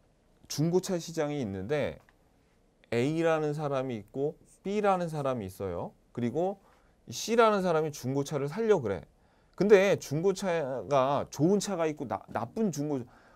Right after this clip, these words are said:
굉장히 막 차를 막 차가지고, 막 타가지고 나쁜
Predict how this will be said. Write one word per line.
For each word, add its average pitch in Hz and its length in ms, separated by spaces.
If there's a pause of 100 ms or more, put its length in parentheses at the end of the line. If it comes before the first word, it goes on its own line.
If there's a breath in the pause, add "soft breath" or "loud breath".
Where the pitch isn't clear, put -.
(220 loud breath)
굉장히 202 440
막 160 180 (640)
차를 240 260
막 107 200
차가지고, 160 500
막 95 200
타가지고 139 600
나쁜 139 640